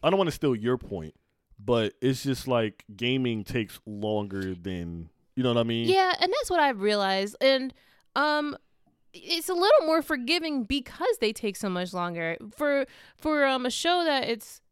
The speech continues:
Speaker 2: thirty minutes long, easy to get done, you have, um, I wanna say hours and hours of gameplay almost before something, that big moment happens, stuff like that.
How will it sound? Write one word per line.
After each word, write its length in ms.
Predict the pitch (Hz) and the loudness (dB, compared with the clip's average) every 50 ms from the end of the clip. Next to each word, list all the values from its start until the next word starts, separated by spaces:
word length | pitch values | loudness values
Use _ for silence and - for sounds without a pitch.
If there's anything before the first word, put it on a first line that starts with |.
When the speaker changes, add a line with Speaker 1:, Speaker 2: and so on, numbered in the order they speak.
| - - | -10 -2
Speaker 2:
thirty 260 | - 277 269 277 269 269 | 0 2 2 2 2 2
minutes 340 | 254 240 233 220 208 - | 2 2 2 0 -2 -2
long, 360 | 202 196 190 180 180 180 180 - _ _ _ - | -2 0 0 0 0 -2 -6 -10 _ _ _ -2
easy 280 | - 254 262 240 233 233 | 0 2 2 2 2 0
to 80 | 214 226 | 0 0
get 260 | 202 208 190 - 196 | 2 2 0 0 2
done, 400 | 208 202 190 180 175 180 180 190 _ _ _ _ _ _ - | 2 2 2 2 -2 -4 -8 -10 _ _ _ _ _ _ -4
you 120 | 233 247 | -2 0
have, 420 | 247 262 247 240 240 240 220 226 247 269 294 _ - | 0 2 2 2 2 0 -2 -6 -14 -16 -16 _ -4
um, 500 | - 220 226 220 220 214 214 208 202 220 - - - _ _ _ - _ _ _ _ _ _ _ _ - | -2 -2 -2 -2 -2 -4 -4 -6 -10 -10 -14 -18 -20 _ _ _ -20 _ _ _ _ _ _ _ _ -2
I 60 | 233 | 0
wanna 180 | 247 247 233 233 | 0 0 -2 -4
say 200 | - - 185 - - - | -6 -6 -8 -6 -2 2
hours 500 | 202 220 226 226 220 208 190 185 175 175 | 4 6 6 6 6 4 2 -2 -2 -4
and 100 | 180 185 | -4 -4
hours 400 | - - 190 196 196 190 196 170 | -2 -2 0 0 0 0 -2 -2
of 160 | 175 165 - - | -6 -8 -8 -6
gameplay 680 | - 196 196 196 208 196 - 196 170 165 165 165 165 - - - - _ _ _ _ _ - | -4 -4 -2 -2 -4 -4 -2 -2 -2 -2 -2 -4 -6 -10 -18 -20 -20 _ _ _ _ _ 0
almost 360 | - 208 277 277 226 214 196 | 4 4 6 6 6 4 4
before 440 | - 220 - - 226 214 214 214 214 208 | 2 -2 2 4 4 6 6 4 2 0
something, 580 | 196 - - 214 214 185 202 202 202 202 147 113 - - - | -2 -2 0 0 0 2 2 2 2 2 0 -2 -6 -2 4
that 280 | 196 214 208 208 180 | 6 6 6 6 6
big 220 | 165 214 208 226 208 | 6 8 8 8 8
moment 380 | 214 208 208 214 208 185 175 | 6 4 4 4 2 0 -2
happens, 560 | 156 180 208 254 - - - 160 156 - - - | 0 -2 -2 -2 -2 -4 -6 -6 -8 -10 -12 -10
stuff 180 | - 214 202 - | -8 -6 -2 0
like 160 | 202 180 - | -2 0 0
that. 280 | - 226 214 175 156 | 0 2 2 2 0